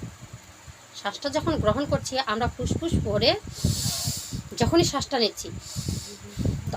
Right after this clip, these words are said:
আমার পেটটা কিন্তু ভিতরে ঢুকে যাচ্ছে, তাই না? ভিতরে ভি-, পেটটা ভিতরে ঢুকে যাচ্ছে, আর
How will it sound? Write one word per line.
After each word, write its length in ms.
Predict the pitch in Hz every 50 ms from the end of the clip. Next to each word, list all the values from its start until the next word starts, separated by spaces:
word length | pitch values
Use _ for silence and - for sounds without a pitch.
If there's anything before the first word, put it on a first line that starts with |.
| -
আমার 220 | 220 214 226 254 294 -
পেটটা 320 | - 240 226 - 254 254
কিন্তু 200 | 247 269 - 294
ভিতরে 280 | 240 240 226 226 208 202
ঢুকে 200 | 190 175 165 165
যাচ্ছে, 300 | 165 160 156 - - - - - - -
তাই 120 | - 254 339
না? 100 | 359 269 - -
ভিতরে 360 | - 233 226 - - 233 254 254
ভি-, 240 | - - 233 233 240 -
পেটটা 220 | 233 226 - 262
ভিতরে 280 | 247 262 - 285 277 285
ঢুকে 220 | 285 285 285 302
যাচ্ছে, 280 | 302 302 302 - - 370 415 480 - - - - - -
আর 160 | 190 202 247